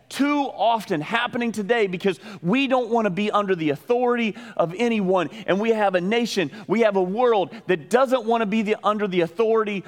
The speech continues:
of anyone. And because people don't want to be underneath the, the authority of anyone, we say, "But." Jesus said, "But." The Bible says, "But." I don't want to agree to that. Jesus is done talking to them.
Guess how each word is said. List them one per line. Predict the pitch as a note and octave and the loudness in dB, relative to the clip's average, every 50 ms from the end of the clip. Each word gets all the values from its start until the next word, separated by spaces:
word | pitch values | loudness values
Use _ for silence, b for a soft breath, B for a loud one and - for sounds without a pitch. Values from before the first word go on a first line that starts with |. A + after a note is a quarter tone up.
| B B | B B
of | B E3 D#3+ F3 | B -2 -2 -2
anyone. | - A3+ A3+ A3+ G#3 F3 E3+ E3 D#3+ - | 0 0 0 0 2 2 0 0 0 0
And | F#3 F#3 E3+ | -2 -2 -2
because | F#3+ - - G#3+ C4+ C4 A#3+ F#3+ - | -2 -4 -2 0 0 0 0 -2 -4
people | - - B3 B3+ B3 A3+ G#3 | -4 -2 -2 -2 0 -2 0
don't | G#3 A3+ G3+ | 0 0 0
want | G3 G#3 A3 G#3+ | 0 -2 -2 -2
to | |
be | F#3+ G3+ G#3 G#3+ G#3 | -2 -2 -2 0 0
underneath | G3 G3 F3+ F#3 F3 F#3 G#3+ A3+ A3+ A3 | 0 0 -2 -2 -2 -2 -2 -2 -2 0
the, | - F#3 | 0 -2
the | E3 D3+ D#3+ | -2 0 0
authority | D#3+ D3+ - A3 F#3 A3+ A#3 G#3+ F#3+ F3 | -2 0 0 0 0 2 2 2 0 0
of | D#3+ | -2
anyone, | F3+ A3 A3+ A3 G3+ F3+ F3 E3+ E3 E3 | 0 -2 -2 -2 0 0 0 0 0 0
we | F3+ G3+ F3+ | -2 -2 -2
say, | - - F#3+ E3 | 0 0 0 0
"But." | D3 A#2 - D3+ B2 F#2+ - - - - - _ _ _ _ _ _ _ _ _ _ _ _ _ _ _ _ _ _ _ _ B B B B B | 0 0 0 0 0 -2 -4 -10 -16 -20 -20 _ _ _ _ _ _ _ _ _ _ _ _ _ _ _ _ _ _ _ _ B B B B B
Jesus | B B2+ D#3 G3+ A3 A3 F#3 G3+ F#3+ - | B -2 0 0 2 2 2 0 0 -2
said, | - - F3+ E3 D3+ C#3 B2 | 0 0 0 0 0 0 0
"But." | C#3+ D3+ C3 A2 - - - - B B B | 0 0 0 0 -2 -8 -16 -20 B B B
The | B E3 | B -2
Bible | D3 F3 F#3 G3 G#3 G3 G3 | 2 2 2 2 2 -2 -2
says, | F3 - - F#3 E3 D#3 C3+ B2 | -4 0 0 0 2 0 -2 -4
"But." | A#2+ A2 D3+ D3+ B2 G2+ - - - - B B B B B B _ - | -4 0 2 2 2 0 -2 -8 -16 -20 B B B B B B _ -2
I | C3+ D3+ D#3+ | 0 0 2
don't | D#3 D3+ C#3+ B2 - | 2 0 -2 -2 -4
want | A#2+ C3 B2+ - - - | -4 -4 -4 -4 -4 -6
to | C3+ B2 A#2 G#2+ G#2 - - | -4 0 0 0 -2 -2 -4
agree | B2 A#2+ A2 - A#2+ B2+ B2 A2+ | -6 -8 -6 -6 -6 -6 -6 -6
to | - - A2+ G2 | -8 -8 -8 -6
that. | G#2+ F#2+ F2 - - - - - - _ _ _ _ _ _ _ _ _ _ _ _ _ _ _ _ _ _ _ _ _ _ _ _ _ _ _ _ _ _ _ _ _ _ _ _ _ _ _ _ _ _ _ _ _ _ _ _ _ - | -6 -6 -6 -10 -18 -20 -20 -20 -20 _ _ _ _ _ _ _ _ _ _ _ _ _ _ _ _ _ _ _ _ _ _ _ _ _ _ _ _ _ _ _ _ _ _ _ _ _ _ _ _ _ _ _ _ _ _ _ _ _ -12
Jesus | A#2 C3 D3 C#3+ C3+ B2+ A#2 - B2 | -6 -4 -4 -4 -4 -6 -8 -10 -12
is | A#2 A2 | -12 -8
done | G2+ A#2 A2 A2 | -6 -6 -6 -6
talking | A2 A2 G2 F#2+ - - G2+ F#2+ | -8 -10 -10 -10 -10 -14 -16 -16
to | - G2+ | -16 -18
them. | F2+ F#2+ E2+ E2 | -18 -18 -18 -20